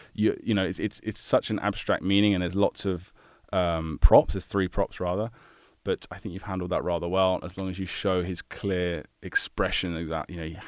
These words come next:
"I have to, I must," like, you show that clearly on his face. That's, that's great. Um, let's have a look here. Uh, Richard Krause on Make a Movie for, I, Feng, Feng, right? Yeah, like, means abun-, abundant. Yes, I remember now.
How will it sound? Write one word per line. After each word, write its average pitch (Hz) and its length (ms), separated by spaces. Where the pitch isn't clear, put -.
"I 90 100
have - 400
to, 82 160
I 87 80
must," 104 720
like, 76 100
you 71 80
show - 240
that 82 160
clearly 92 260
on 80 120
his 73 100
face. 98 360
That's, - 180
that's - 160
great. 76 340
Um, 98 400
let's - 220
have 90 140
a - 20
look 85 220
here. 78 220
Uh, 82 240
Richard 107 540
Krause - 640
on 90 140
Make 98 220
a - 20
Movie 95 240
for, 80 760
I, 73 60
Feng, 147 480
Feng, 135 400
right? 95 240
Yeah, 78 240
like, - 240
means 87 240
abun-, 110 320
abundant. 107 640
Yes, 87 220
I 90 80
remember 73 260
now. - 180